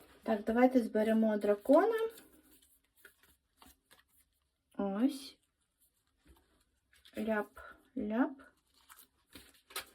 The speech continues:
Крильця йому додамо. Ось. І вогонь. І він у нас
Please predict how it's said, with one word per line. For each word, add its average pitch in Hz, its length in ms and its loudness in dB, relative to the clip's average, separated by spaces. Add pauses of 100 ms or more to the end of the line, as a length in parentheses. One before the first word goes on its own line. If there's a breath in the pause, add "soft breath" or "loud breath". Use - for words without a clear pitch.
(840 loud breath)
Крильця 208 640 -2
йому 302 340 6
додамо. 302 840 6 (2750 loud breath)
Ось. 214 720 -2 (1900 soft breath)
І 208 240 -2 (600)
вогонь. 190 720 -2 (2250 soft breath)
І 226 160 2
він 254 340 2
у 302 80 4
нас 240 420 2